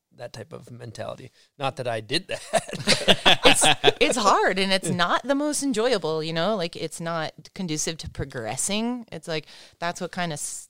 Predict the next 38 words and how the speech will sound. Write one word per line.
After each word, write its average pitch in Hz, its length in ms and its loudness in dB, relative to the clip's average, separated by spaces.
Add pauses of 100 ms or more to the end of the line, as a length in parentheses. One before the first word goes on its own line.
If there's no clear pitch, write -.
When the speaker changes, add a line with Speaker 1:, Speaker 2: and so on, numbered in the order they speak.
(160)
Speaker 2:
I 165 160 0
feel 180 200 -6
like 151 220 -2 (220)
I 151 120 -6
was 143 120 -4
stifled, 143 560 -4
'cause 156 160 -8
it's 151 140 -8
like, - 180 -8
"Great, 180 320 -6
okay, 151 220 -4
I'm 151 160 -4
winning 170 240 -2
these 147 160 -8
contests, 156 420 -6
but 143 140 -10
it's 143 180 -8
with 147 140 -8 (480)
back 143 240 -10
fives 147 520 -4
and 131 180 -10
front 143 360 -8
threes." 131 400 -8
It's - 180 -12
like, - 200 -10 (840)
there's 175 220 -6
no 190 140 0
room 175 420 -2
to, 156 140 -8
like, 151 240 -12
try 139 440 -4
new 139 160 -6
stuff. - 460 -6 (160)
You 151 100 -12
just 147 140 -8
have 160 140 -10
to 139 80 -12
land, 131 560 -8